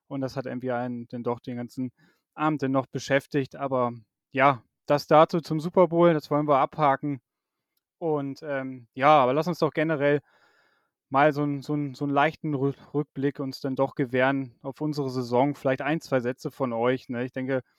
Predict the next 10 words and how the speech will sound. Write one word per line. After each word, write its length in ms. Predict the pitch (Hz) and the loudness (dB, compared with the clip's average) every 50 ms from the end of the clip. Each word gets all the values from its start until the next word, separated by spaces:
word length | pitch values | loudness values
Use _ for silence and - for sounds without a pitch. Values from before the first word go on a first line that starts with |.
| _ _ _ _ _ _ | _ _ _ _ _ _
das 200 | 147 139 - - | -6 -6 -6 -2
große 280 | - 160 160 - 156 - | 0 0 0 0 -4 -6
Ziel 180 | - 185 190 | 0 0 0
ist 100 | 170 151 | 0 0
immer, 160 | 202 202 202 | 0 0 0
den 120 | 175 170 156 | 0 0 -2
Super 260 | 156 190 - 196 160 | -2 2 2 2 4
Bowl 160 | 151 240 240 | 4 2 2
zu 160 | - - 170 | 2 -2 -2
gewinnen. 400 | 147 151 139 147 151 147 151 139 | -2 -2 2 2 2 2 0 -2